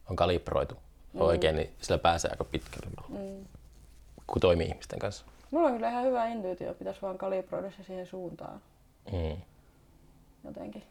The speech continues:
Speaker 2: Mut en tiedä, se kyllä vapauttaisi, jos se olisi itselle vaivatonta, että, että osaisi sen puolen sillä tavalla, että se ei tuntuisi niinku jotenkin ihan sikatyöläältä ja hankalalta ja mahdottomalta.
Speaker 1: Mm.
Speaker 2: Mut se on ehkä just sellaista tavallaan, missä mun vahvuudet ei oo,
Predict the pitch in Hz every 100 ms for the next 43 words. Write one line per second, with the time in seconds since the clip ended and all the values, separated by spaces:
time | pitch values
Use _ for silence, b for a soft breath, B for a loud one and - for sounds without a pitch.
0 | - 233 247 254 247 262 247 240 254 233
1 | 196 - 190 - 196 - - 175 185 -
2 | 185 185 175 175 185 175 175 - - -
3 | - 190 - - 190 185 180 - 190 180
4 | 170 - 165 175 185 175 170 170 180 185
5 | 196 - - 196 180 180 185 180 175 175
6 | 190 - - - - - - - 202 185
7 | 180 185 - - 180 180 - 196 190 170
8 | 190 185 - 202 202 - 87 - 202 196
9 | 190 - 220 220 220 220 b b b b
10 | b b b - - 104 80 - - -
11 | b b b b - - - 196 196 190
12 | 190 196 190 196 185 190 190 180 180 185
13 | 185 - 185 180 185 175 165 170 - -
14 | 170 175 180 180 -